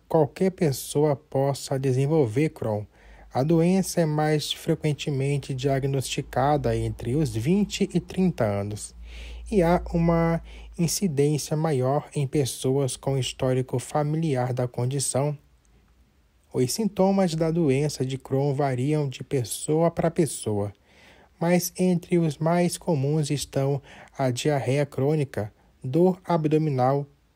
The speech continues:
perda de peso, fadiga, febre e, em alguns casos, sangramento retal. Além disso, podem surgir complicações fora do sistema digestivo, como artrite,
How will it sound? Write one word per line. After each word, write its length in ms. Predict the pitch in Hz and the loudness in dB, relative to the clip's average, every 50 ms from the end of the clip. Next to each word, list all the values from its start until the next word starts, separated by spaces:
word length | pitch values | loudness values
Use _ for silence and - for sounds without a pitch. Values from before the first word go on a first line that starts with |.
| _ | _
perda 320 | - 160 170 165 151 156 151 | 0 2 2 2 2 2 0
de 160 | 147 - 143 | 0 -2 -6
peso, 580 | 127 - - 131 135 147 151 151 147 135 139 139 | -8 -4 -2 -2 0 2 2 2 2 2 -2 -4
fadiga, 760 | 123 - - 139 117 113 110 - - 131 139 143 135 135 135 127 | -6 -4 -4 -2 -2 -2 -4 -4 -4 -2 -2 -2 0 0 -2 -4
febre 640 | - - - - 135 139 143 143 139 139 139 139 | -4 -4 -4 -2 0 0 0 0 0 -2 -2 -2
e, 400 | 143 139 135 135 135 135 135 131 - - - - - - - - | -2 -4 -4 -2 -2 -2 -4 -4 -6 -10 -18 -20 -20 -16 0 4
em 140 | 190 196 196 | 6 6 6
alguns 340 | 185 180 196 196 180 - - | 6 6 6 4 4 2 -2
casos, 560 | - - 156 156 160 156 151 151 160 156 - | -2 0 2 4 4 4 2 0 -2 -4 -4
sangramento 840 | - - 170 165 165 170 170 156 127 117 120 123 123 123 - 123 | -4 -2 -2 0 2 2 0 0 0 0 -2 -2 -4 -4 -4 -2
retal. 560 | 120 127 131 127 - - 117 120 127 131 127 - _ _ _ _ _ _ _ _ _ _ _ _ _ _ _ _ - | 0 0 0 0 0 0 0 2 2 0 -2 -4 _ _ _ _ _ _ _ _ _ _ _ _ _ _ _ _ -12
Além 380 | - - 107 104 127 170 202 196 | -6 -4 -2 0 2 4 4 4
disso, 480 | 147 - 185 214 214 202 - - 214 | 4 2 2 2 2 0 0 -2 -2
podem 460 | 180 - - 160 165 165 156 165 160 | -2 0 2 2 2 4 4 2 0
surgir 460 | 143 - - 151 135 120 117 131 139 123 - | -2 -2 -2 -2 -2 0 0 -2 -4 -6 -6
complicações 1120 | - - 185 214 220 - - 202 196 - 180 151 - - - - 156 165 170 170 165 - - | -2 0 0 0 0 0 0 0 0 2 0 -2 -2 -2 -4 -2 0 0 2 0 0 -2 -6
fora 360 | - - - 151 147 151 147 | -12 -4 0 0 2 2 0
do 140 | 147 151 135 | 0 -4 -6
sistema 540 | - - 147 135 - - 147 147 143 143 | -4 -6 -6 -6 -4 -4 -2 -2 0 -2
digestivo, 840 | 131 123 - - 151 127 - - - - 160 175 180 147 120 107 - - - - - - - - _ _ _ _ | -2 -4 -4 -4 -4 -4 -4 -8 -6 -2 2 2 2 2 2 -2 -4 -6 -10 -20 -20 -20 -20 -20 _ _ _ _
como 460 | - - 131 131 131 131 131 127 - - - - - - - - | -2 0 2 2 2 2 0 0 -2 -6 -14 -20 -20 -20 -8 -2
artrite, 840 | 180 180 165 - - - 139 170 185 180 180 - - 190 180 170 - | 0 0 0 0 -4 -2 2 2 2 2 0 0 0 0 0 0 -2